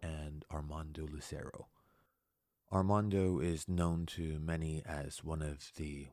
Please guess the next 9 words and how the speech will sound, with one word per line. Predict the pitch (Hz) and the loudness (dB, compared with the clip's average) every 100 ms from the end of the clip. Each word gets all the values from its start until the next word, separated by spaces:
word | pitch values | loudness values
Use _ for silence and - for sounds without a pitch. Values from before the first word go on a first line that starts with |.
| 80 | -2
world's | 82 78 76 69 - - - _ _ | 2 2 0 -4 -8 -10 -16 _ _
legendary | 90 92 92 87 82 78 78 | 0 2 2 2 2 0 -2
sleight | 78 - 85 78 | -4 -2 -2 -2
of | |
hand | 78 73 | -4 -4
artists, | 71 82 - - - - - - _ _ _ _ _ _ _ _ _ _ _ _ _ _ | -2 -2 -2 -4 -4 -8 -12 -14 _ _ _ _ _ _ _ _ _ _ _ _ _ _
an | 92 | 0
incredible | 90 85 - 117 101 87 85 78 76 | 0 0 2 2 4 2 2 2 0
performer | - 87 - 82 71 65 65 | -4 -8 0 0 0 -4 -6